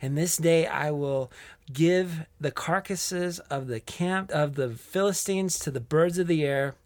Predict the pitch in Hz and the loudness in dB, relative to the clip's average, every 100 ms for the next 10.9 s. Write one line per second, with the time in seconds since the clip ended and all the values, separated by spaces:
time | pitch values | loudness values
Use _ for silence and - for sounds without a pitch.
0 | - 131 123 117 139 156 147 147 139 143 | -10 -6 -6 -2 0 2 0 0 -2 -4
1 | 135 120 117 113 - - - - 131 135 | -2 0 -2 -4 -12 -20 -10 -6 -4 -2
2 | 151 175 165 147 - 135 139 147 135 120 | 0 4 4 2 -2 -4 0 0 0 -2
3 | 113 131 131 131 127 117 123 113 107 104 | -6 -2 0 0 -4 -6 -6 -4 -6 -6
4 | - - 113 - - 117 101 101 98 92 | -10 -10 -10 -8 -8 -8 -6 -8 -8 -10
5 | - _ _ 156 156 220 214 190 202 196 | -16 _ _ 0 4 6 4 4 4 4
6 | 165 170 202 196 175 143 165 151 156 160 | 2 0 2 2 4 2 4 4 4 4
7 | 147 131 143 131 143 151 135 135 120 127 | 2 0 -2 2 2 2 2 -4 -4 -2
8 | 139 - - 160 139 120 113 - 131 123 | -2 -2 -2 2 2 0 -4 -2 -2 -2
9 | 117 - 120 113 104 - 117 98 113 117 | -4 -4 -4 -4 -6 -6 -6 -6 -4 -2
10 | 143 135 131 123 117 113 107 101 - | -2 -2 -4 -6 -6 -4 -6 -8 -12